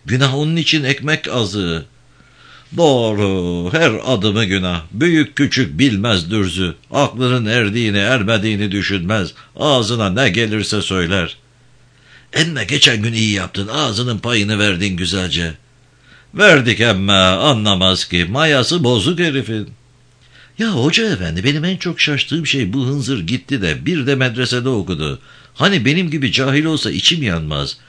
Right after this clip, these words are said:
Şu köyde senin kıymetini asıl onun anlaması lazım.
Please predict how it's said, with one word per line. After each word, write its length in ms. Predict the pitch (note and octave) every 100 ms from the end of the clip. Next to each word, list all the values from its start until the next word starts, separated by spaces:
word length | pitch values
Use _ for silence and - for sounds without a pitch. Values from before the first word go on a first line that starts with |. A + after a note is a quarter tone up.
| - _
Şu 160 | - G3
köyde 280 | G#3+ F3+
senin 280 | F3 D#3 E3+
kıymetini 500 | C#3 D#3 D3 C#3 C3+
asıl 260 | A2 - C#3+
onun 220 | A#2+ D#3+
anlaması 540 | D3+ C#3 B2 G#2+ G#2
lazım. 500 | F#2 D#2+ D2 D2 C#2